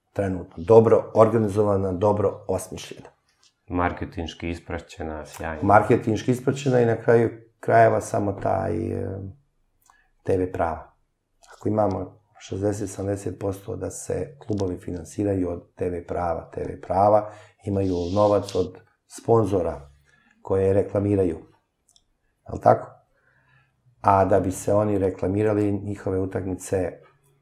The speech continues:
Speaker 1: neko, njihove, njihove proizvode, jel, mora neko da kupuje. Kupuju baš oni koji naveče gledaju te utakmice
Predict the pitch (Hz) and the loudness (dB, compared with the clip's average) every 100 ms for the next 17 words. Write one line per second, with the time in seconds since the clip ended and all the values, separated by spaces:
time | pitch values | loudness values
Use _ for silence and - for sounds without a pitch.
0 | _ _ - 104 101 104 95 - 104 - | _ _ -6 -4 -2 -2 -2 -4 -6 -2
1 | 101 98 87 - - 113 110 110 98 101 | 0 0 -2 -6 -2 -2 2 2 0 -2
2 | 107 104 110 98 98 98 98 101 98 98 | -2 0 0 0 0 0 2 2 2 0
3 | 98 92 92 101 95 92 82 - _ _ | -4 -6 -4 -6 -4 -6 -6 -10 _ _
4 | _ _ - 104 107 104 95 113 - 110 | _ _ -4 -2 0 2 2 0 0 -2
5 | 107 98 - 98 104 98 95 - 92 90 | -2 -4 -4 -2 0 0 -2 -2 -2 -2
6 | - _ _ _ - - _ _ _ _ | -8 _ _ _ -20 -20 _ _ _ _
7 | - 101 98 90 90 - 90 101 110 - | 0 2 2 0 -2 -4 -4 -2 -4 -6
8 | 98 - | -10 -10